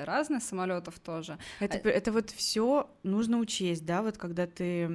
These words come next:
Speaker 2: ну, там, пилотируешь другой самолёт, это
Speaker 1: Да, конечно.
Speaker 2: другой,
Speaker 1: Расположение
Speaker 2: другие кнопки, блин, я буду так
Speaker 1: Кно-,
Speaker 2: выражаться.
Speaker 1: кнопки — это ерунда, как бы даже само расположение двигателя. То есть вот в лётных училищах мы летаем, да, у нас,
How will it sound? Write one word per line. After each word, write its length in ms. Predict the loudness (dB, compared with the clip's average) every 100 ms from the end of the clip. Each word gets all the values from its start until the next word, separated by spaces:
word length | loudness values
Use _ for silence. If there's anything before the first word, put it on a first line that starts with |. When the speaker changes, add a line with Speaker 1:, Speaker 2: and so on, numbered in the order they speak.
| -4
Speaker 2:
ну, 260 | -4 -2 -2
там, 160 | -2
пилотируешь 460 | 0 0 2 -2 -2
другой 300 | -2 2 2
самолёт, 460 | 4 4 4 2
это 80 | 0
Speaker 1:
Да, 140 | -2 -2
конечно. 200 | -2 -2
Speaker 2:
другой, 460 | 0 4 6 6 2 -8 -18 -8 0
Speaker 1:
Расположение 500 | 2 4 12 12 12
Speaker 2:
другие 0 |
кнопки, 640 | 10 10 10 8 10 10
блин, 260 | 10 6 8
я 180 | 8 8
буду 240 | 8 10
так 180 | 12 12
Speaker 1:
Кно-, 60 | 12
Speaker 2:
выражаться. 600 | 12 12 12 12 12 12
Speaker 1:
кнопки — 380 | 12 12 12 12
это 160 | 12
ерунда, 680 | 8 8 6 4 8 8 8
как 260 | 8 2 4
бы 100 | 6
даже 400 | 6 4 2 0
само 240 | 0 2
расположение 580 | 2 0 0 2 4 2
двигателя. 600 | 2 0 0 0 -2 -6
То 120 | -6
есть 120 | -8 -8
вот 100 | -2
в 20 |
лётных 260 | -2 -2 -6
училищах 460 | -4 -4 -2 -4
мы 120 | -2 -2
летаем, 440 | -2 -2 -2 0
да, 160 | 0 0
у 60 |
нас, 340 | 0 -2 -4